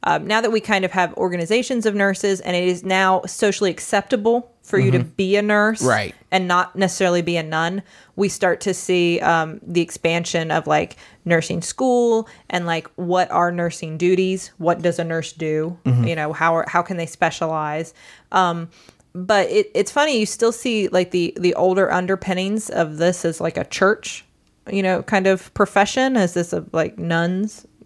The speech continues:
Speaker 1: um, still persist. Um, for one, in one way, that nursing is largely a, a female occupation at this,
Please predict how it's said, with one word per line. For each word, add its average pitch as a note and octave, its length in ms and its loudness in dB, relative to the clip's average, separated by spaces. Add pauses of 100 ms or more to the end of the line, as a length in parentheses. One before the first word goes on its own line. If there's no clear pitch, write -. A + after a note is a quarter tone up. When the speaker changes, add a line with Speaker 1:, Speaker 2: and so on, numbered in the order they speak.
(160)
Speaker 1:
um, D#3+ 420 2
still F3+ 400 2
persist. - 760 -2 (500)
Um, E3+ 380 2 (680)
for G3 200 -2
one, G3 240 0
in G3 180 -2
one A3+ 200 0
way, E3 220 -2
that E3 160 -2
nursing F3 320 -4
is D#3+ 80 -6
largely E3 420 0
a, D#3+ 120 -2 (100)
a E3 120 -2
female E3+ 460 -2
occupation D#3+ 640 -4
at D#3 140 -14
this, - 300 -6